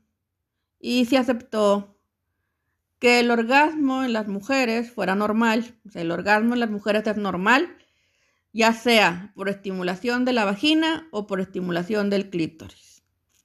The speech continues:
Y entonces ya con eso corrigieron lo que había dicho Freud, pero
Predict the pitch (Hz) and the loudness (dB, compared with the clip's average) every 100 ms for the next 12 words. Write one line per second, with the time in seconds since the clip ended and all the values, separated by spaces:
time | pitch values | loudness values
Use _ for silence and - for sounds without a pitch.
0 | _ _ _ _ _ _ _ _ _ 180 | _ _ _ _ _ _ _ _ _ -6
1 | 185 180 175 190 185 190 226 226 220 214 | -4 -2 0 2 2 2 0 2 0 -2
2 | 233 220 180 180 196 180 185 180 175 160 | -4 -4 -6 -4 -4 -2 -2 -4 -4 -2
3 | 160 165 190 226 247 247 240 - _ _ | -2 -2 -4 0 2 0 -4 -18 _ _
4 | _ _ _ - 339 339 302 269 285 | _ _ _ 4 6 6 2 -2 -6